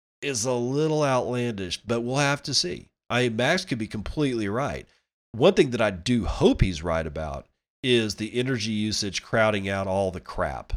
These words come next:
the fiat, uh, the altcoins. I mean, I don't know what's gonna happen to gold. I've never been against gold.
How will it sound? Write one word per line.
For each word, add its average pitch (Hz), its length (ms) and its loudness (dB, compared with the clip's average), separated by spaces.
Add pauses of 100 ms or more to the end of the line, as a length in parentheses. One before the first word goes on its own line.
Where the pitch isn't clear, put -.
(120)
the 87 80 -6
fiat, 101 600 0 (340)
uh, 87 360 -4
the 95 100 -4
altcoins. 98 880 -2 (760)
I 120 100 0
mean, 117 300 -2 (100)
I 117 120 0
don't 127 160 0
know 117 200 2
what's 110 260 -6
gonna 101 200 -4
happen 95 360 -2
to 104 60 -8
gold. 107 540 -4 (160)
I've 90 300 -2 (180)
never 104 220 -6
been 98 340 -8
against 87 420 -8
gold. 113 400 -4